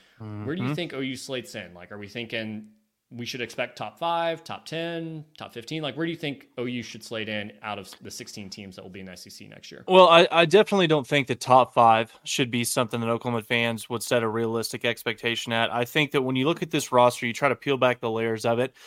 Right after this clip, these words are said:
Speaker 2: Yes, the talent level on this football team has vastly improved since Brent Venables stepped foot on campus here, but I still feel like going into the S E C with the schedule that this team is gonna be facing on a week in and week out basis,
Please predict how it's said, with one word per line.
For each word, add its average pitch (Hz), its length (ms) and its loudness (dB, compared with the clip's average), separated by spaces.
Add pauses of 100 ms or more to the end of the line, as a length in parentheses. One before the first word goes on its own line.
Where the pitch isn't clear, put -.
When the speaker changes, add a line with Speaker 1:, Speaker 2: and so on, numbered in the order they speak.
(220)
Speaker 2:
Yes, 165 260 8
the 147 100 -2
talent 151 340 6
level 131 220 4
on 123 80 2
this 123 120 -4
football 123 300 0
team 123 300 -6
has 113 180 -6
vastly 123 600 0
improved 110 440 -8
since 117 200 -8
Brent 120 200 -6
Venables 113 300 -6
stepped - 260 -4
foot 117 140 -4
on 110 100 -4
campus 117 420 -6
here, 120 200 -2
but 120 240 2 (360)
I 131 100 0
still 185 300 6
feel 180 220 4
like 139 240 8
going 135 280 2
into 139 140 2
the 123 200 0
S 123 180 0
E 123 80 -4
C 120 320 -4
with 117 160 -8
the 117 60 -10
schedule 170 380 4
that 147 180 -8
this 135 160 -4
team 131 240 -4
is 117 80 -8
gonna 123 160 -6
be 120 100 -8
facing 123 480 -4
on 113 100 -2
a 113 60 -4
week 135 300 -2
in 135 100 0
and 117 160 -4
week 123 160 -4
out 117 220 0
basis, 117 500 -6